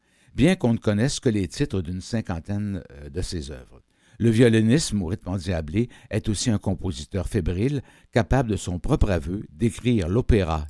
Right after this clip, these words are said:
Tito Manlio en cinq jours.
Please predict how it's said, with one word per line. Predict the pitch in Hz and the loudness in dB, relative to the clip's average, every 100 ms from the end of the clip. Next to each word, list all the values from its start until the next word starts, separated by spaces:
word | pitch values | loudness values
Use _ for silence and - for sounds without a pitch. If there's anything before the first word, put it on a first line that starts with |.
| - | -12
Tito | - 139 - 127 - | -8 -6 2 2 2
Manlio | 92 110 123 87 85 87 151 - _ - | -2 0 0 -2 -4 -4 -6 -10 _ -6
en | 117 - | -6 -6
cinq | - - 165 | -10 -8 -6
jours. | 95 110 143 - | -6 -10 -12 -16